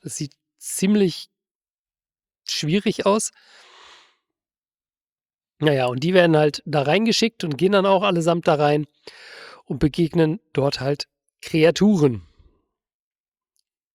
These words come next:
denen sie sich, äh, entgegenstellen und nach und nach wird die, sie, die Gruppe wird halt mal getrennt, ein paar werden dezimiert, manche fahren eine eigene Agenda, halt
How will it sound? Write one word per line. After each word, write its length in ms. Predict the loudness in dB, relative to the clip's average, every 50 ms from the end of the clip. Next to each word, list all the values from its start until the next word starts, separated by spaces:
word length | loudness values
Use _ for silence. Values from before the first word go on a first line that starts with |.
| _ _ -4
denen 200 | -2 -2 -2 -4
sie 180 | -4 -6 -6 -2
sich, 460 | -2 -2 -2 -2 -4 -10 -16 -14 -6
äh, 340 | -4 -2 0 0 -2 -2 -6 -10 _ _
entgegenstellen 920 | -6 -6 -2 0 0 0 0 -2 -4 0 4 4 4 4 4 2 -2 -4
und 100 | -4 -4
nach 240 | -4 -4 -4 -4 -4
und 100 | -4 -4
nach 280 | -4 -6 -6 -8 -8
wird 100 | -8 -10
die, 240 | -8 -8 -8 -10 -10
sie, 140 | -10 -10 -8
die 80 | -6
Gruppe 280 | -6 -6 -6 -6 -6 -8
wird 140 | -8 -8 -10
halt 160 | -12 -12 -12
mal 120 | -10 -8
getrennt, 580 | -8 -8 0 0 2 2 2 0 -2 -6 -8 -10
ein 80 | -14 -12
paar 220 | -10 -12 -8 -6
werden 200 | -6 -8 -6 -8
dezimiert, 640 | -10 -10 -8 -6 -4 -2 0 2 2 2 2 0 -2 -10 -18 -20 -20 -20 -20 -20 -20 -20 -20 -8
manche 300 | -2 -2 -2 0 -2 -4
fahren 480 | -6 -4 -2 0 0 0 0 0 -2 -2
eine 80 | -2 0
eigene 360 | 0 0 2 0 -2 -2 -2
Agenda, 640 | -2 0 0 0 0 2 0 -2 -4 -4 -6 -12 -18 _
halt 200 | -10 -10 -10 -10